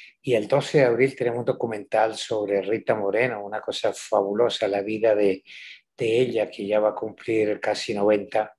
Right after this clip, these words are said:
no, va a cumplir noventa años, porque no se cumple ni casi ni menos, eh, pero, digamos, noventa años de ser una,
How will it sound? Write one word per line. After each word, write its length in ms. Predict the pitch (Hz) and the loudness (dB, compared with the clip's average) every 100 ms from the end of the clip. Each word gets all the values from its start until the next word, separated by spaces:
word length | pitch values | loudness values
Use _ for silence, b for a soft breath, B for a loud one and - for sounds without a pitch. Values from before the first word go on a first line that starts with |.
| - | -8
no, 340 | 120 101 95 | -6 -6 -8
va 60 | - | -10
a 40 | |
cumplir 360 | - 117 120 117 | -6 0 2 2
noventa 340 | 107 107 - - | 2 2 2 0
años, 600 | - - - - - _ _ - B B B B B | 0 -6 -10 -14 -14 _ _ -20 B B B B B
porque 220 | 104 110 | -6 -2
no 100 | 117 | 0
se 180 | 113 - | 0 -2
cumple 360 | - 123 123 127 | -2 0 0 0
ni 140 | 139 | -2
casi 360 | - 123 - 123 | 0 0 2 -2
ni 140 | 104 | -2
menos, 640 | 113 120 - - - - B B B B - | -2 -2 -2 -4 -4 -4 B B B B -2
eh, 420 | 123 123 120 120 | 4 6 6 4
pero, 360 | 135 117 113 - _ _ _ | 4 2 0 -6 _ _ _
digamos, 260 | - 107 104 | -6 -6 -4
noventa 560 | 101 101 117 107 123 117 | -2 2 2 2 2 2
años 260 | 117 113 | 2 -2
de 140 | 107 98 | -2 -4
ser 600 | - 113 113 110 110 - | -2 0 2 0 -4 -4
una, 520 | 110 110 110 104 90 | -4 0 2 2 -2